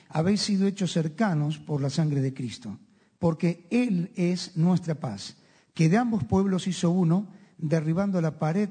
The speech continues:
intermedia de separación, aboliendo en su carne las enemistades, la ley de los mandamientos expresados en ordenanzas,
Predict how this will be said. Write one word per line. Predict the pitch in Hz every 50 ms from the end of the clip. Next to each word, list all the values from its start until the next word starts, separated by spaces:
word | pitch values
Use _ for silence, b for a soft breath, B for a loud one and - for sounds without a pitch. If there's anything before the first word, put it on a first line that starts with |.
| - -
intermedia | 180 165 156 147 - 156 139 143 160 160 151 143 147 147 143 151 B B B B B B B -
de | 135 135 156
separación, | 143 - 165 131 - 147 135 139 - - 143 123 104 101 98 95 - b b b b b b b b
aboliendo | b - 123 143 160 170 190 208 208 202 196 196
en | 190 185
su | 196 185 160
carne | - 202 196 202 196 196 190
las | 170 160 147 -
enemistades, | 156 147 156 151 151 147 151 - 190 180 180 175 175 175 170 - - - b b b b b
la | - 175 170
ley | 175 196 226 233 226
de | 208 202
los | 185 180 175
mandamientos | 165 170 156 156 156 165 180 190 190 180 190 165 -
expresados | 175 151 - - 156 139 - 180 175 165 151 - 160
en | 151 151
ordenanzas, | 147 135 139 147 160 165 156 147 143 - 151 143 139 -